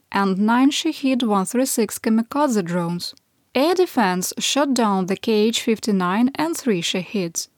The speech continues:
There were hits in the Donetsk,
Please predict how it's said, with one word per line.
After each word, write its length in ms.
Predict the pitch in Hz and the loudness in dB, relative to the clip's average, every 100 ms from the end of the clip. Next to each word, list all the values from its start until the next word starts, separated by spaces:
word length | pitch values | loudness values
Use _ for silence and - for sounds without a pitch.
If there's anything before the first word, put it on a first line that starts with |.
| _ _ _ _ _ _ | _ _ _ _ _ _
There 300 | - 196 226 | -4 2 4
were 140 | 226 220 | 4 2
hits 340 | - 269 - | 2 2 0
in 220 | - 208 202 | -2 0 0
the 120 | 196 | 0
Donetsk, 480 | 190 185 214 240 | 0 0 0 -2